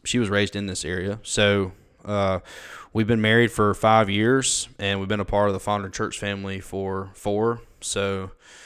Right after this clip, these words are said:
uh, we were around the church for a while, and I was working for a Fellowship of Christian Athletes and still involved in that ministry,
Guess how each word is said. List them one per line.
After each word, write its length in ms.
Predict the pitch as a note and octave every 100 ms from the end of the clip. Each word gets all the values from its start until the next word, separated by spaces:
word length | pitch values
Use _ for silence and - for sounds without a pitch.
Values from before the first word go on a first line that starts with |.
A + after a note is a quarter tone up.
| - - -
uh, 240 | G2 F#2+
we 100 | G#2
were 240 | B2 G#2+ -
around 320 | G2+ G#2 A#2+ A#2
the 80 |
church 400 | G2 A2+ B2 B2+
for 120 | - G2+
a 60 |
while, 360 | F#2+ G#2 G#2+ G2+
and 80 | G2
I 60 |
was 140 | A2 G2+
working 320 | G#2 G2+ G#2
for 360 | - G2+ F#2 F2+ - -
a 60 |
Fellowship 360 | - G2+ - F#2
of 40 |
Christian 280 | - - G2
Athletes 500 | G2 - G2 G2 -
and 100 | G2
still 240 | - B2
involved 320 | G#2+ G2 G2 F#2+
in 60 |
that 120 | G2+
ministry, 600 | F#2+ G2 - G2 G2 G2